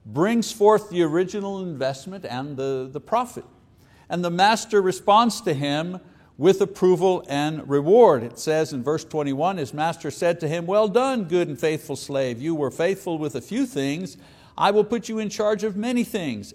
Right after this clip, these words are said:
Enter into the joy of your master." So the master responds with approval and reward. Approval, his personal confirmation of his ability and his success and his faithfulness.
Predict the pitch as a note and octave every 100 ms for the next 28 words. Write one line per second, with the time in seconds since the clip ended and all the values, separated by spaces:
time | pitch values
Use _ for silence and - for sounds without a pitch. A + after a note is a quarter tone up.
0 | - G3 A3+ A3+ G#3 E3 F3 F3 E3 B2+
1 | G#2+ D3 E3 E3+ E3+ - - _ - D3
2 | D#3 B2+ C#3 C#3 C#3 C3+ - - - B2
3 | D#3+ A3+ B3 - - B2 F#2+ F#2 _ _
4 | - - G3+ F#3 F3 E3 G3 A#3+ - G3
5 | E3+ D#3 - - - F#3+ A#3+ F#3 F3 F3
6 | D#3 - G#3+ A#3+ A3 F#3+ F3+ F3 E3 D3+
7 | F#3+ A#3 F#3 E3 D#3 - G#3 C4+ A3+ D#3+
8 | D#3+ G3+ B3 A#3 - _ _ _ _ E3+
9 | E3 - A3 A3 A#3 G#3+ - G3+ G#3 G3+
10 | G3 F3+ G3 G3+ G#3 F#3 D3+ E3 C#3+ B2+
11 | F3+ G#3 G3+ G#3 G3 E3 D#3+ F#3 F#3 F3
12 | - - G3 G#3+ - F3 F3+ F3+ G3+ B3
13 | B3 E3 B2 A#2 -